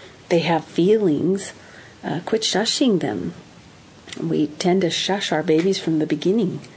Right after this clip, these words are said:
and say, "Oh, you know, we wanna make the cries go away. We wanna, uh,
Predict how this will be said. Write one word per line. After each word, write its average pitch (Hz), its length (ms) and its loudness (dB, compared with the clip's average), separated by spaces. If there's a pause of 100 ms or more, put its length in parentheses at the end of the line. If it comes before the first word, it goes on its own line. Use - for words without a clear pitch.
(640)
and 135 220 -2
say, 139 340 -2
"Oh, 180 220 2
you 165 120 2
know, 156 80 0
we 151 100 0
wanna 156 320 0
make 156 240 -2
the 165 80 0
cries 185 400 4
go 180 200 4
away. 175 480 4
We 175 160 0
wanna, 170 320 0 (480)
uh, - 180 -6